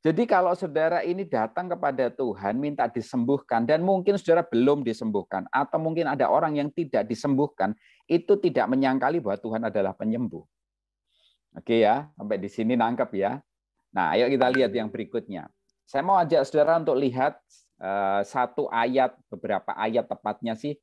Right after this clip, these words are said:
Yakobus lima ayat yang ketiga belas sampai ayat yang keenam belas. Saya akan bahas ini. Yakobus lima ayat yang ketiga belas sampai ayat yang keenam belas. Oke.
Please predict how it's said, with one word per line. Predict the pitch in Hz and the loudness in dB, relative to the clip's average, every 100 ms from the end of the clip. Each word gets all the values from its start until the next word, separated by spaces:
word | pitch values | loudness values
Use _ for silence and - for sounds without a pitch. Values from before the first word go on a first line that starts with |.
| _ _ _ _ | _ _ _ _
Yakobus | 113 117 190 180 196 190 | 0 0 0 0 0 2
lima | 170 139 110 113 131 | 2 4 4 4 2
ayat | 123 123 - | 2 0 2
yang | 117 110 | 0 0
ketiga | 110 135 113 104 | -4 -6 -2 -2
belas | - 104 120 - | 0 2 2 0
sampai | 113 107 87 | -4 -4 -6
ayat | - | -6
yang | 104 | -4
keenam | 95 98 113 | -2 0 0
belas. | 117 120 90 - | 2 2 2 0
Saya | 92 | -4
akan | 101 110 98 | -2 -4 -4
bahas | 98 98 98 - | -2 -2 -4 -6
ini. | 110 98 71 _ _ _ _ _ _ _ _ - - | -6 -4 -8 _ _ _ _ _ _ _ _ -20 -6
Yakobus | 98 92 120 - 127 139 | -2 0 0 2 0 2
lima | 135 135 151 180 180 _ _ _ | 2 2 2 0 -4 _ _ _
ayat | - 85 | -6 -4
yang | 101 92 | -4 -4
ketiga | 104 101 104 | -4 -2 -2
belas | 85 117 143 156 | 2 2 2 0
sampai | - 90 85 87 | -4 -8 -4 -4
ayat | 95 | -2
yang | 92 | -2
keenam | 92 104 110 113 | 0 0 0 2
belas. | 117 104 - - _ _ _ _ _ | 2 2 -2 -14 _ _ _ _ _
Oke. | 92 104 151 175 | -2 2 2 0